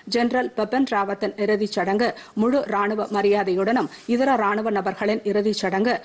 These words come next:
உரிய ராணுவ மரியாதையுடனும் நடைபெறும் என்று கூறினார். விபத்து விவரம் குறித்து விளக்கிய ராஜ்நாத் சிங், சம்பந்தப்பட்ட விமானப்படை ஹெலிகாப்டர் சூலூர் தளத்திலிருந்து நேற்று முன்தினம் பகல் மணி பதினொன்று நாற்பத்தெட்டுக்கு புறப்பட்டது என்றும்,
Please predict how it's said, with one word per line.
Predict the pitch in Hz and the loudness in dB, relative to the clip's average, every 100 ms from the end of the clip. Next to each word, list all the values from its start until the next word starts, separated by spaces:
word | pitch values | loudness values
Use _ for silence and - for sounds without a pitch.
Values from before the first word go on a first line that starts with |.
| - | -8
உரிய | - 247 262 262 - | -2 0 2 0 0
ராணுவ | 202 196 247 254 196 | 0 0 0 0 2
மரியாதையுடனும் | 202 202 196 196 208 202 | 2 2 2 0 0 0
நடைபெறும் | 208 202 202 202 196 | 0 0 0 -2 -2
என்று | 196 196 | -2 -2
கூறினார். | - 196 180 190 196 - _ _ _ _ _ _ _ - - | 0 2 2 2 0 -6 _ _ _ _ _ _ _ -20 -8
விபத்து | - 233 262 240 | -2 0 0 0
விவரம் | 196 202 202 | 0 0 -2
குறித்து | 196 196 190 202 | 0 0 0 0
விளக்கிய | 190 190 196 | 0 2 0
ராஜ்நாத் | 190 185 190 196 | 0 0 0 -2
சிங், | - 220 - - | 0 -2 -4 -8
சம்பந்தப்பட்ட | - 233 233 269 277 208 196 214 196 | -4 0 2 0 0 -2 0 -2 -2
விமானப்படை | 196 214 269 262 220 202 | 0 0 0 0 -2 0
ஹெலிகாப்டர் | 202 202 214 185 233 - - - | -2 0 -2 -2 -4 -6 -10 -10
சூலூர் | - 262 269 262 | -2 2 2 2
தளத்திலிருந்து | 202 196 202 196 196 202 240 - | 0 0 0 0 2 2 0 0
நேற்று | 220 262 - | 0 2 2
முன்தினம் | 220 196 190 226 269 - | 2 2 2 0 -4 -4
பகல் | 220 240 247 | -4 -2 -4
மணி | 214 214 233 - | -4 -4 -4 -4
பதினொன்று | 214 214 262 262 208 | -2 0 2 2 2
நாற்பத்தெட்டுக்கு | 190 190 202 196 190 196 196 | 0 0 -4 -4 -4 -4 -2
புறப்பட்டது | 202 208 214 208 185 | -2 0 -2 -2 -2
என்றும், | 185 185 - | -2 0 -2